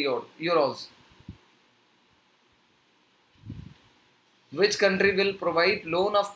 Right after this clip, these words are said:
two hundred million euros to India to support Delhi's कोड-, कोविड response? किस कंट्री ने रेप-, सपोर्ट करने का बात किया है कोविड रिस्पॉन्स को?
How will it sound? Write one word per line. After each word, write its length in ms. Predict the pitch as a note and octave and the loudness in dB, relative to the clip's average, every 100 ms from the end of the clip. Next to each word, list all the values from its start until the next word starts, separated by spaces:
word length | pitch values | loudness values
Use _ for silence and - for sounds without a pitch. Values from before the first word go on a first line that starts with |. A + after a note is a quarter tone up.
| G3+ | 0
two 100 | G#3+ | 0
hundred 240 | F#3+ F#3 E3 | 2 2 0
million 280 | E3 E3+ D#3 | -2 -2 -2
euros 360 | C#3+ C#3+ E3+ F#3 - | -2 2 0 -2 -4
to 80 | F#3+ - | -6 -6
India 400 | D#3+ D#3 D#3 G3 G#3 - _ - | -2 4 4 4 0 -12 _ -4
to 100 | F#3 | -2
support 360 | F#3 F3+ G3+ D3+ | -2 -2 -2 2
Delhi's 380 | E3 F3 G#3+ F#3+ | 2 4 0 -2
कोड-, 480 | - F3 F3+ F#3+ - | -2 2 2 0 -2
कोविड 320 | F#3+ F#3+ G3+ | -2 2 2
response? 560 | F#3 F3+ - D#3+ A2+ - - _ _ _ _ _ _ _ _ _ _ - | 2 0 -2 -4 -4 -10 -20 _ _ _ _ _ _ _ _ _ _ 0
किस 220 | G#3+ G#3 | 2 4
कंट्री 260 | G#3+ G3 G3+ | 2 2 2
ने 140 | G#3 | 2
रेप-, 240 | F#3+ F#3 - | 2 0 -2
सपोर्ट 380 | F#3+ F3+ F#3+ | -4 -2 0
करने 200 | F#3+ F3+ | 2 2
का 120 | F3+ F3+ | 2 2
बात 280 | E3 E3+ - | 2 0 2
किया 180 | F3+ F3 | 4 4
है 300 | G3+ B3 - - _ _ | 4 0 -8 -20 _ _
कोविड 300 | G3 G3+ G#3 | 0 4 4
रिस्पॉन्स 460 | G3 F#3 E3+ D#3 - | 4 0 -2 -2 -2
को? 200 | B2 | -6